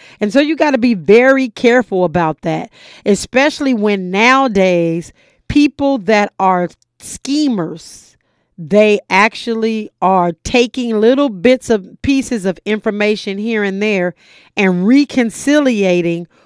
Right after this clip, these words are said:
the information that they need to help answer some of the secret questions that you are asked at your bank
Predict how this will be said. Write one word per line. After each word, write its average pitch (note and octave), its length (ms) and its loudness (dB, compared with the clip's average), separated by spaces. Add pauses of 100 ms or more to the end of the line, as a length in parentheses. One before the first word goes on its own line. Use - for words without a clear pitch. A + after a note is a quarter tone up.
(260)
the G3+ 220 0
information A3 760 2
that G3 180 -2
they G#3 180 0
need G#3 540 -2
to G3+ 160 0
help A3+ 480 2
answer G3 580 0 (220)
some A3+ 380 0
of F3 160 -2
the F#3 120 0 (420)
secret C#4 580 0
questions G3+ 760 -2 (360)
that G3 340 0
you A3+ 140 2
are G3 200 2
asked F#3+ 460 0
at - 200 -10
your F3+ 100 0
bank G3+ 500 -2